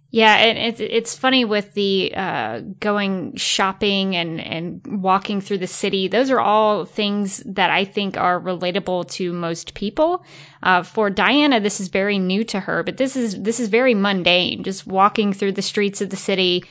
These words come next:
going to the store to, to maybe buy some clothes. Uh, so I think that that is interesting in terms of the culture shock for Diana, that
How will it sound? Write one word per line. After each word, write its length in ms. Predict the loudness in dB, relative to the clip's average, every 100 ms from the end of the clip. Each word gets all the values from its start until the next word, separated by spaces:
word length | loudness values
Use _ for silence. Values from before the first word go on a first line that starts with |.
| -16 -12 -8
going 440 | 2 4 4 2 0
to 100 | -2
the 100 | -6
store 480 | -4 0 2 0 0
to, 380 | -2 -2 -2
to 200 | -6 -6
maybe 300 | -2 -2 -2
buy 220 | 2 4 2
some 220 | -2 -6
clothes. 500 | -2 0 0 -4 -10 -18 -20 -14
Uh, 180 | -8 -6
so 160 | -2 2
I 100 | 2
think 220 | 0 -4
that 160 | -4 2
that 260 | 4 4
is 320 | 0 -6 -10 -16 -18 -16 -16 _
interesting 560 | 0 0 0 0 0 0
in 100 | -2
terms 320 | -2 -4 -6
of 120 | -8
the 80 | -10
culture 380 | -6 -4 -2 -2
shock 340 | 0 -2 -2
for 120 | -4
Diana, 480 | -2 0 0 0 0
that 180 | -2